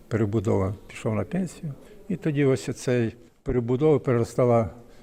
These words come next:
в національне відродження. І найактивніше тут, ну, я і жив вже в Литві, відчув, я готовий до цього був приєднатися і приєднався. Поштовхом був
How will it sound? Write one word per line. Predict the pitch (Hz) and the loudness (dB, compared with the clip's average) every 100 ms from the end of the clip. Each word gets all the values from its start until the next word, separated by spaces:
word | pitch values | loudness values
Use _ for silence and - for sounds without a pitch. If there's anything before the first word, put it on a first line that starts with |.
| - | -10
в | 113 | 0
національне | 117 - 120 117 | 0 2 4 4
відродження. | 107 104 110 117 113 143 151 | 4 2 2 2 2 0 0
І | 156 135 | 0 0
найактивніше | 120 117 113 123 - 147 139 117 - | 2 2 2 -2 -2 -2 0 -2 -2
тут, | 101 113 - | -4 -4 -2
ну, | 156 | 0
я | 131 | 2
і | 107 | 2
жив | 95 120 135 131 | 2 2 2 0
вже | 135 | 0
в | |
Литві, | 143 143 156 143 143 - - | 0 -2 0 -2 -2 -14 -4
відчув, | 117 110 - 156 143 | -4 -4 0 0 4
я | 135 156 156 160 | 4 2 0 0
готовий | 135 151 175 165 | 4 4 4 4
до | 139 | 4
цього | 156 - 143 | 0 2 4
був | 143 151 127 - | 4 2 -2 -2
приєднатися | 139 143 151 170 143 123 135 | 2 4 6 4 4 0 0
і | |
приєднався. | 147 160 160 160 104 - 104 - - | 0 0 2 0 0 -6 -10 -8 4
Поштовхом | 156 - 139 123 135 123 | 6 6 2 4 4 4
був | 117 135 120 104 | 4 4 4 0